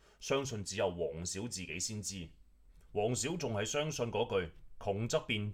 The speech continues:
變則通。雖然大招牌同埋疏通導遊帶客用咗一大筆老本，而家租金仲加埋，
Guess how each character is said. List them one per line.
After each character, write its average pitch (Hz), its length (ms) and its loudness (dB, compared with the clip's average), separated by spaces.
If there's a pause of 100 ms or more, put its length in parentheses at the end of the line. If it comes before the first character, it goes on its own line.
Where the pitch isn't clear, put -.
(100)
變 135 240 0
則 151 120 6
通。 131 300 0 (640)
雖 120 280 4
然 90 140 0
大 92 220 4
招 139 280 0
牌 82 280 0
同 87 140 -2
埋 85 120 2
疏 139 360 4
通 139 240 0
導 92 220 4
遊 82 180 2
帶 101 220 0
客 107 180 0 (160)
用 110 160 0
咗 110 80 4
一 156 180 6
大 92 140 2
筆 143 180 2
老 92 180 0
本， 95 260 -2 (340)
而 92 180 -4
家 143 140 6
租 147 240 2
金 143 160 6
仲 98 160 0
加 120 200 2
埋， 78 220 -2